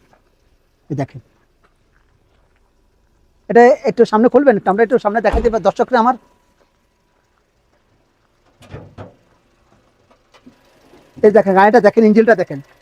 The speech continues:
নিখুঁত গাড়ি, ইঞ্জিন একবারে নিখুঁত, মাশাআল্লাহ বলতে হবে। উনি হান্ড্রেড পার্সেন্ট জিতছে আমার তরফ থেকে।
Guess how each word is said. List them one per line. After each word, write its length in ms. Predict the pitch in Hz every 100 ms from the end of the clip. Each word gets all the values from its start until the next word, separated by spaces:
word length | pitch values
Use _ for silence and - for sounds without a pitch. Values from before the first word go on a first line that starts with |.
| _ _ _ 208
নিখুঁত 380 | 247 - 311 220
গাড়ি, 240 | 214 226 247 269
ইঞ্জিন 240 | 240 220 226
একবারে 300 | 196 220 208
নিখুঁত, 400 | 202 185 208 190
মাশাআল্লাহ 540 | 175 233 262 240 254 311 - _ _ 190
বলতে 220 | 226 196
হবে। 200 | 214 185 - _ _ _ _
উনি 140 | 240 277
হান্ড্রেড 240 | 269 294 262
পার্সেন্ট 260 | 269 294 214
জিতছে 240 | 233 -
আমার 160 | 240 254
তরফ 160 | 247 247
থেকে। 180 | 247 294